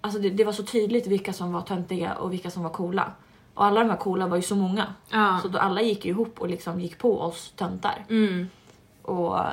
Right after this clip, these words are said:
Speaker 1: så var det ju väldigt tydligt. Så jag, jag har inte en person som är så här, "Du mobbade mig."
Speaker 2: Nej.
Speaker 1: Så, för att alla ju, alla var ju med samma,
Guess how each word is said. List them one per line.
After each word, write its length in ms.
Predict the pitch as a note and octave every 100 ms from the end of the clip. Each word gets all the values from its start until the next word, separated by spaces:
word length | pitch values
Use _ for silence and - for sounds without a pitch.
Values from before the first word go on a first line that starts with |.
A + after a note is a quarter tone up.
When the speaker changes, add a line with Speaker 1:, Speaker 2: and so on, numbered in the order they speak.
| - - _ _ _ -
Speaker 1:
så 140 | G3+
var 60 | G3+
det 80 |
ju 60 | G3+
väldigt 280 | F3+ E3+ -
tydligt. 240 | F3+ F#3 -
Så 80 |
jag, 320 | F#3+ G3 G3 G3+
jag 120 | G3
har 100 | A3
inte 140 | G#3+ A3
en 200 | G3+ F#3
person 280 | F3+ G#3 F3+
som 140 | F3
är 80 | F#3
så 100 | F#3
här, 260 | - F3+ F3+ - - _ _ _ _ -
"Du 320 | C#4 C#4+ A#3+
mobbade 440 | B3+ B3 A#3 A#3
mig." 200 | A#3+ A3
Speaker 2:
Nej. 380 | G#3+ G#3 G3 F3+
Speaker 1:
Så, 200 | G#3+ F3+ -
för 60 | G3
att 100 | -
alla 340 | A3+ G3 G3+
ju, 120 | A#3 -
alla 320 | G3 G3 F#3+
var 100 | A3
ju 120 | F3+
med 280 | F3 D#3+ E3
samma, 480 | - F3 F3 G3